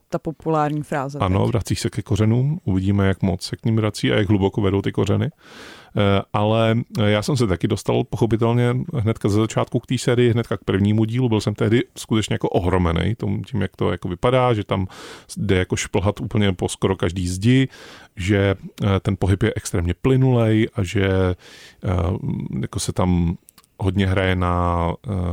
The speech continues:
Speaker 2: schovávání, že jako vlastně s-, není úplně doporučován otevřený konflikt a když už teda je, tak vlastně, eh, jeden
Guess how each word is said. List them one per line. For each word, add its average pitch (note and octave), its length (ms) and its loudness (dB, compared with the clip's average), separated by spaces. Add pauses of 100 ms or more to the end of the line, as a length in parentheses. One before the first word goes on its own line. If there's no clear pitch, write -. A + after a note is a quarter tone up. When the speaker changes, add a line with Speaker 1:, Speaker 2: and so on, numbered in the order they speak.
(160)
Speaker 2:
schovávání, F2+ 720 -2
že F#2+ 140 -6
jako - 160 -6
vlastně F#2+ 300 -4
s-, - 140 -10
není G2 320 -2
úplně G2 260 -2
doporučován G2 520 0
otevřený F2+ 400 -2
konflikt D3 480 -2
a - 60 -2
když G#2 320 -2
už - 200 -2
teda G#3 220 -2
je, - 240 -2 (720)
tak F#2+ 140 0
vlastně, G#2+ 600 0
eh, G#2 100 2
jeden G#2 340 2